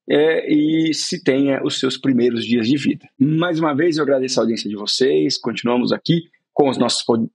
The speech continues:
podcasts, são publicações semanais que traz sempre conteúdo atualizadíssimo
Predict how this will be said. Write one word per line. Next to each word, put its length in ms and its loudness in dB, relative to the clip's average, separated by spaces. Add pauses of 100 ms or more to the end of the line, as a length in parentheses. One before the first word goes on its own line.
podcasts, 600 0
são 120 -2
publicações 600 0
semanais 540 0
que 80 -14
traz 220 -2
sempre 280 -2
conteúdo 640 0
atualizadíssimo 1000 0